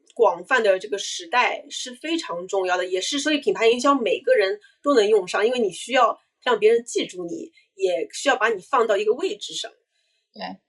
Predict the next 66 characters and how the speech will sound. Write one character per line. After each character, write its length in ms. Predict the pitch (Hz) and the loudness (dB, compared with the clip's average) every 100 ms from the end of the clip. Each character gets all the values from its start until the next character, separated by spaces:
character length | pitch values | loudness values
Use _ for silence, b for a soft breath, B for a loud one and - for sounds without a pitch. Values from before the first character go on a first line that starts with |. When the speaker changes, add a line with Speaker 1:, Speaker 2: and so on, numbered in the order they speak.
| _ _ | _ _
Speaker 2:
就 140 | 330 | 0
有 140 | 277 | 4
点 180 | 269 220 | 4 2
像 260 | - 254 240 | 2 2 2
是， 180 | 247 226 | 0 -2
如 120 | 240 | 2
果 140 | 247 | 2
是 80 | 233 | 0
一 100 | 220 | 2
个 100 | 240 | 0
职 160 | 240 226 | 0 -4
场 240 | 247 196 | -2 -2
人， 220 | 180 180 | -2 -4
他 180 | - 240 | -2 -4
需 140 | 247 | -2
要 140 | 262 240 | 0 2
在 180 | 247 220 | 2 0
一 60 | |
个 100 | 220 | -2
职 160 | 220 208 | -4 -6
场 220 | 220 208 | -6 -10
很 120 | 202 - | -10 -12
快 240 | - 311 | -2 -2
速 180 | - 214 | 0 -4
的 100 | 185 | -4
立 160 | 196 185 | -4 -8
足， 300 | 180 165 - B B - | -10 -12 -12 B B -4
然 100 | 196 | -2
后 120 | 254 | 4
或 100 | 254 | 4
者 80 | 220 | 4
是 180 | 240 240 | 4 4
获 280 | - 330 294 | 2 2 2
取 200 | - 240 | 0 -2
他 200 | 262 294 | 0 2
的 100 | 240 | 2
那 80 | |
个 100 | 202 | 0
一 100 | 190 | -4
席 220 | 208 - 185 | -6 -8 -8
之 180 | 196 | -8
地， 260 | 196 202 143 b b | -8 -10 -12 b b
其 240 | - - 262 | -8 -2 0
实 200 | 254 247 | 0 -2
是 80 | 254 | 0
相 220 | 262 247 | 0 2
当 180 | 247 247 | 4 4
于 20 | |
他 180 | 247 277 | 2 0
要 120 | 269 | 2
有， 240 | 180 - _ _ _ _ _ | 0 -4 _ _ _ _ _
我 160 | - 208 | 0 2
理 160 | 247 | 4
解 100 | 349 | 4
说 120 | 269 240 | 4 2
就 100 | 262 | 2
是 80 | |
他 160 | 247 254 | 2 4
要 140 | 247 | 4
最 160 | 214 247 | 4 -2
长 220 | - 190 | -2 -2
的 40 | 196 | -2
那 100 | 208 | -2
个 60 | |
长 320 | 196 - 170 | -4 -4 -2
板。 180 | 185 190 | 0 0